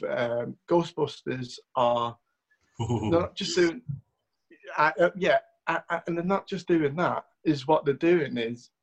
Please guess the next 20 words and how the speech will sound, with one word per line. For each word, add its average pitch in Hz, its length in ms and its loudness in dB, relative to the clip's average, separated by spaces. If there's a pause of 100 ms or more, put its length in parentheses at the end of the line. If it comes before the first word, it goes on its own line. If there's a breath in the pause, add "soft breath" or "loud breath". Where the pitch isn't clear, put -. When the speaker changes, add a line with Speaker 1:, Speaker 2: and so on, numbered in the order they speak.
Speaker 1:
they're 143 100 -2
changing 151 640 -2
male 147 640 2 (180)
characters 135 840 -2 (480)
in, 151 180 -2
in 147 120 -2
our 143 280 2
female 135 400 0
role, 175 380 -2 (140)
roles, 143 460 2
Speaker 2:
Yeah, 127 60 0
yeah. - 20 4
Speaker 1:
like, 117 500 -2
uh, 107 40 -10 (840 soft breath)
they're 131 100 -6
changing 131 460 0
Thor 156 440 2
into 120 260 -4
a 117 40 -4
female. 117 600 -6